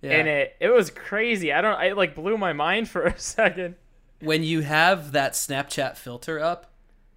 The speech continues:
Speaker 1: and you tap the screen, the glasses go away.
Speaker 2: Oh.
Speaker 1: And when you tap the screen again, they come back. And that's the other thing that's kinda funny about this, is it's not a TikTok filter. It's a Snapchat filter.
Speaker 2: Yeah.
Speaker 1: So I make all the videos in Snapchat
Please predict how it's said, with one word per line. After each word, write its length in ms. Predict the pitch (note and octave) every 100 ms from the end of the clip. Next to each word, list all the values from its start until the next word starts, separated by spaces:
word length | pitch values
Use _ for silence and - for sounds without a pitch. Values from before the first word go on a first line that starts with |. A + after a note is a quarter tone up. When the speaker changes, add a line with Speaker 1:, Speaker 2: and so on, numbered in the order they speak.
| -
Speaker 1:
and 140 | C3+
you 60 | A#2+
tap 400 | - - C3+ -
the 120 | C#3
screen, 460 | A#2+ - B2 C3+ C#3+
the 80 | A#2+
glasses 400 | A2 A2 A2 -
go 160 | -
away. 180 | - - D3
Speaker 2:
Oh. 720 | D3+ D#3+ F3+ G3+ G3 E3 D3
Speaker 1:
And 80 | C3+
when 140 | B2
you 120 | A#2+
tap 320 | A#2 D3 C3
the 60 | C3
screen 280 | - C3 A#2
again, 220 | B2 B2+
they 80 | A2+
come 140 | A2+
back. 180 | A2+ A2 - F3
And 120 | F#3+
that's 180 | C4 C#4+
the 100 | F#3+
other 140 | D#3
thing 320 | C#3+ G#3 C#3+
that's 200 | A#2+ A#2+ -
kinda 160 | B2
funny 260 | - D#3+ D3+
about 220 | A#2 A2+
this, 180 | A2+ -
is 120 | B2+
it's 160 | B2 C3+
not 340 | C3+ C#3+ C#3
a 40 |
TikTok 560 | B2+ - D#3 - A2 -
filter. 340 | - - - -
It's 140 | B2
a 40 | A#2
Snapchat 680 | - - C#3+ D#3 - A#2 -
filter. 280 | - - -
Speaker 2:
Yeah. 140 | D#3 D#3
Speaker 1:
So 60 | D3
I 60 |
make 380 | C3 C#3+ F3 -
all 280 | D3 C#3+ D#3
the 100 | C#3
videos 440 | B2+ C#3 C3 A#2+
in 80 | A2+
Snapchat 680 | - - C3 B2+ - G2+